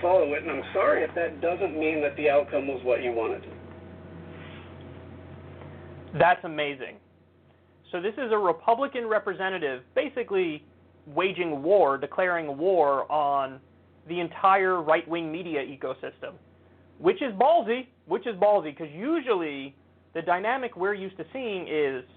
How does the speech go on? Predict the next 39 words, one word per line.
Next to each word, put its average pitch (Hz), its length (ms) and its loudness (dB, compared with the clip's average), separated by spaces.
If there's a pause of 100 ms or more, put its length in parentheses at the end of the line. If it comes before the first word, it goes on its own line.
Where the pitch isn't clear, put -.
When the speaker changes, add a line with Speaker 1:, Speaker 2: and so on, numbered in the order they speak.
(440)
Speaker 2:
Republicans 214 680 0
embrace 185 540 -4 (160)
their 160 220 0
right-wing 147 480 0
media 139 240 -6
ecosystem 135 760 -8 (260)
and 147 100 -6
Democrats 175 500 4
run 160 180 4
away 180 280 2
from 147 200 -12
their 135 320 -4
left-wing 156 540 -2
media 139 380 -8
ecosystem. - 680 -12 (640)
Um, 139 400 0 (260)
but 151 280 2
this 240 180 2
is 208 300 -2 (160)
a 156 60 0
clear 196 640 2
shot 175 240 4
across 165 320 4
the 156 60 -4
bow. 147 400 4 (520)
And 147 240 -4
he 165 140 -10
says, 175 200 -2
"Listen, 202 400 0 (280)
people 226 200 -6
who 233 60 4
are 214 100 6
raising 196 280 -2
money 190 180 0
off 233 160 2
this, 240 160 -4
it's 175 140 -12
a 175 60 -8
scam. 202 260 -2